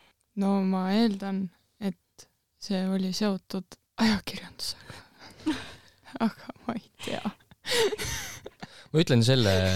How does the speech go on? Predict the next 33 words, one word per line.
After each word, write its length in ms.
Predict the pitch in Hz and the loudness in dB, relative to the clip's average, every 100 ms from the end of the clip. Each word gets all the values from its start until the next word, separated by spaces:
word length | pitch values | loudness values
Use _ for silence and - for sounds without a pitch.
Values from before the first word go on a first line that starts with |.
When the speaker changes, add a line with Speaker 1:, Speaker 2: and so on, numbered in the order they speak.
| - | 0
Speaker 2:
selle 320 | - 123 117 104 | 2 4 6 4
ära 160 | 101 | 4
teile, 320 | 92 92 90 90 | 2 2 2 0
et, 300 | - _ 98 | -2 _ -2
äh, 400 | 95 95 95 95 - - - - - | 0 0 -2 -2 -6 -12 -20 -20 -14
et, 560 | - 107 101 _ _ - | -4 -2 -4 _ _ 2
äh, 160 | 95 95 | 2 2
ta 160 | 107 101 98 92 92 90 92 | 2 4 2 2 0 -2 -4
lõi 240 | 104 113 | 2 2
teose, 380 | 107 127 101 104 - | 6 4 6 2 2
selle, 240 | 113 107 | 4 4
selle 300 | - 151 120 | 4 4 4
teose 400 | 113 127 98 95 101 - | 6 6 6 2 0 0
teadusliku 580 | 127 107 95 98 - 98 | 2 4 2 0 2 4
väljaande. 540 | 110 87 87 73 101 - - - | 4 4 2 0 0 -2 -20 -10
Ehk 220 | - 110 | 2 4
siis 100 | 107 | 4
ta 80 | 117 | 6
pole 120 | 113 | 6
selle 140 | 117 113 | 6 4
Speaker 1:
Teadus- 360 | 196 151 107 | 6 8 8
Speaker 2:
teose 180 | 104 101 | 6 6
autor, 340 | 113 113 107 98 | 6 6 6 4
vaid 180 | 98 - | 4 4
ta 80 | |
on 60 | 98 | 2
selle 160 | 104 131 | 4 2
teadusliku 380 | 117 98 98 | 2 0 2
väljaande 400 | 120 113 90 90 | 2 4 2 4
autor, 260 | 95 95 92 | 2 2 2
mis 140 | 92 | 2
ta 60 | 95 | 0
tegi. 220 | 98 92 | 0 0